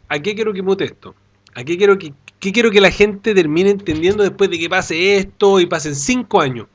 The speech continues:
¿ya? Pasen cinco años de todo esto. Me gustaría que la gente tenga la suficiente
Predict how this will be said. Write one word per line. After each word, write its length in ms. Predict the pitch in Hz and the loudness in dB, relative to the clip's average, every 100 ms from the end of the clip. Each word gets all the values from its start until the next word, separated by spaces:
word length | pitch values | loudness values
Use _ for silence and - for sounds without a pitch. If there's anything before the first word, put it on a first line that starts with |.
| _ 131 | _ -4
¿ya? 240 | 143 185 - | -4 -4 -8
Pasen 260 | 151 156 | -10 -8
cinco 300 | 156 262 254 | -8 -6 -6
años 180 | 247 233 | -6 -4
de 80 | 202 | -4
todo 160 | 202 226 | -6 -6
esto. 200 | - _ _ _ _ _ _ - | -12 _ _ _ _ _ _ -4
Me 80 | |
gustaría 340 | 170 170 180 208 | -4 0 2 2
que 280 | 196 196 196 | 2 -2 -4
la 120 | 160 | -8
gente 260 | 165 202 202 | -4 -4 -2
tenga 220 | 208 202 | -2 -2
la 80 | 185 | -4
suficiente 720 | 170 151 208 208 208 220 | -6 -6 -6 -6 -6 -8